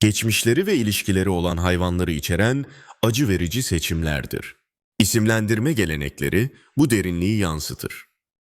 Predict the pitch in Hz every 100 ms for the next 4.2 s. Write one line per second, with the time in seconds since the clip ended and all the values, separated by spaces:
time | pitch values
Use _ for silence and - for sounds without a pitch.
0 | - 113 139 147 147 151 123 117 117 135
1 | 98 76 - - 92 120 92 - 76 69
2 | 62 - _ _ _ _ _ _ - 101
3 | 101 107 101 120 90 - 73 64 - 92
4 | 113